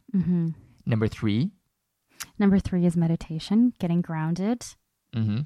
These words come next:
Speaker 2: Having some kind of practice for that.
Speaker 1: Mm-hmm. Number four is what is the action or actions that you have to take on whether it's a daily, weekly basis, your choice,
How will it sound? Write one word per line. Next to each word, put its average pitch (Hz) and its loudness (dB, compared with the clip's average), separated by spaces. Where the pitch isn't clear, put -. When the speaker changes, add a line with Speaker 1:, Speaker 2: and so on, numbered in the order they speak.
Speaker 2:
Having 101 -2
some 104 -2
kind 95 -4
of 90 -10
practice 95 -6
for 98 -6
that. 123 2
Speaker 1:
Mm-hmm. 196 4
Number 196 6
four 180 -2
is 196 6
what 202 4
is 262 4
the 240 2
action 233 4
or 190 4
actions 196 0
that - -2
you 185 2
have 180 0
to - -6
take 185 -6
on 170 -4
whether 165 -2
it's - -10
a 170 -4
daily, 165 -4
weekly 165 -4
basis, 165 -4
your 165 0
choice, - -6